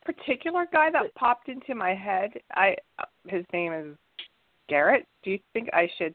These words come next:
Speaker 1: just reach out and say?
Speaker 2: What did I
Speaker 1: Like,
Speaker 2: just say?
Speaker 1: we,
Speaker 2: You're
Speaker 1: we
Speaker 2: overthinking it. See, that's what
Speaker 1: Oh,
Speaker 2: your
Speaker 1: I
Speaker 2: soul
Speaker 1: am.
Speaker 2: is wanting you not to
Speaker 1: <laughs>
Speaker 2: do. You're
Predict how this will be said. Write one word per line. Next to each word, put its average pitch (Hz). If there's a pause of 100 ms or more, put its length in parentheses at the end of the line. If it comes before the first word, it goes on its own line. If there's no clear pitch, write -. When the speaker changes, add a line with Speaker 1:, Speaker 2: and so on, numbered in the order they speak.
(140)
Speaker 1:
just 151 (680)
reach 151
out 156 (360)
and 143 (260)
say? 139 (720)
Speaker 2:
What 214
did 208
I 220
Speaker 1:
Like, 220
Speaker 2:
just 160
say? -
Speaker 1:
we, 202
Speaker 2:
You're 196
Speaker 1:
we 240
Speaker 2:
overthinking 240
it. 170 (140)
See, 196 (100)
that's 220
what 294
Speaker 1:
Oh, 311
Speaker 2:
your 359
Speaker 1:
I 294
Speaker 2:
soul 339
Speaker 1:
am. 311
Speaker 2:
is 349
wanting 294
you 285
not 285
to 370
Speaker 1:
<laughs> 330
Speaker 2:
do. 415
You're 392